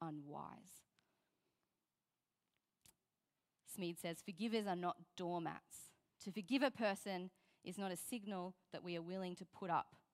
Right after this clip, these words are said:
with what they do." There's a difference there. Forgiveness isn't burying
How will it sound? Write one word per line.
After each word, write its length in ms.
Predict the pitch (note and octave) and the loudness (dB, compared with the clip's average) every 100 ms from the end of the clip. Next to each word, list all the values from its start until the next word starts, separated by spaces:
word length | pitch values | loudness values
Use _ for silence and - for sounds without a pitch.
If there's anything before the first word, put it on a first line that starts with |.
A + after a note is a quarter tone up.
| - | -10
with 160 | D#3 | -8
what 140 | D3+ - | -6 -6
they 140 | C3+ - | -8 -10
do." 240 | - E3+ - _ _ _ _ _ _ _ _ _ | -12 -12 -14 _ _ _ _ _ _ _ _ _
There's 160 | D#3 D#3 | -8 -8
a 60 | D3+ | -6
difference 400 | E3 - D3 - | -8 -8 -10 -8
there. 240 | - D#3+ E3+ _ _ _ _ _ _ _ _ _ _ _ _ - _ _ _ - - _ _ _ _ _ - - _ - | -8 -8 -12 _ _ _ _ _ _ _ _ _ _ _ _ -20 _ _ _ -20 -20 _ _ _ _ _ -20 -20 _ -4
Forgiveness 460 | A#3+ D4+ D4+ C#4+ - | 0 2 2 2 0
isn't 440 | C4 B3 A#3 F#3 G#3+ | -2 0 -2 -2 4
burying 640 | A3 B3 A#3+ F#3+ F3 | 6 6 4 0 -2